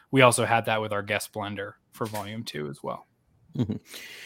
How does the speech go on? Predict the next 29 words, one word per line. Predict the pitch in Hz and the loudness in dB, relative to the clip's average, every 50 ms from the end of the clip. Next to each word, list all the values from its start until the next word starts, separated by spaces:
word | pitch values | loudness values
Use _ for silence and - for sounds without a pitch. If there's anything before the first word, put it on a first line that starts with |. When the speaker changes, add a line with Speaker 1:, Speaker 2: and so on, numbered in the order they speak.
| - - - - - | -18 -18 -20 -10 8
Speaker 2:
So | - 147 135 123 117 - - 127 - - | 10 12 12 12 10 8 2 -2 -4 2
when | - 127 143 147 | 10 12 12 12
you're | 139 120 | 12 12
selecting, | 104 - - 113 117 127 123 - - 113 107 | 8 6 4 4 6 6 6 4 4 2 4
are | 110 117 | 6 8
you | 127 147 | 8 6
actually | 151 143 - 123 | 6 4 2 0
selecting | 101 - - 107 110 113 113 - 104 104 | 0 0 2 6 8 8 8 6 2 0
the | 95 | 2
distillery, | 104 95 101 - - 120 123 131 147 160 170 165 | 2 0 0 2 4 4 4 6 6 4 4 4
or | 123 | 4
are | |
you | 107 107 107 | 4 6 6
actually | 107 107 107 - - 107 101 | 6 4 4 2 2 -2 0
pushing | - - 123 107 - 101 101 | 2 2 2 2 2 0 0
in | 107 110 117 113 110 107 | 0 2 2 2 2 0
a | 107 | 0
little | 107 123 120 107 | 0 0 -2 -2
further | - - 117 113 107 104 | 0 2 4 4 4 2
and | 101 | 0
saying, | 95 107 101 101 98 | 0 0 -2 -2 -2
"I | - 110 113 | 0 0 2
want | 110 110 107 82 95 98 | 2 2 0 -2 -4 -6
this | 101 110 - | -6 -6 -6
particular | - - 101 - - 123 113 - - 95 101 95 | -6 -10 -12 -4 -2 -2 0 0 -2 -2 -2 -2
bottling | 90 87 98 98 101 101 101 95 95 92 95 | 0 2 4 4 4 4 2 0 0 -2 -2
that | 95 92 - | -2 -4 -4
you | 90 92 92 | -4 -4 -4
have | - - 101 98 98 98 95 95 92 90 87 - | -2 0 2 2 4 4 2 2 0 -2 -4 -8